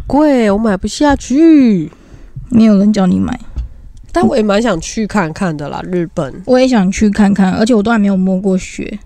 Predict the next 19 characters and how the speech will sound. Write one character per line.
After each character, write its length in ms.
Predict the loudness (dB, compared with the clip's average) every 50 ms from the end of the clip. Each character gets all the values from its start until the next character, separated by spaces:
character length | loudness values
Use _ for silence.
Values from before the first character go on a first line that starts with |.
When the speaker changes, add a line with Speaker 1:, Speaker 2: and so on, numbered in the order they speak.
| -10 -2
Speaker 2:
你 80 | 2
们 160 | 2 4 4 4
能 160 | 2 2 0
相 200 | 0 0 -2 0
信 240 | 0 0 0 2 2
我 140 | 2 2
连 240 | 2 2 0 0 -2
雪 400 | -4 -6 -8 -4 0 0 0 2
长 180 | 0 -2 -2 0
什 80 | 2
么 80 | 4 6
样 220 | 6 8 8 6
子 60 | 6 4
我 120 | 2 0
都 80 | 0 0
不 80 | 0
知 140 | 0 0 0
道 140 | 0 0 0
吗？ 180 | 0 -2 -2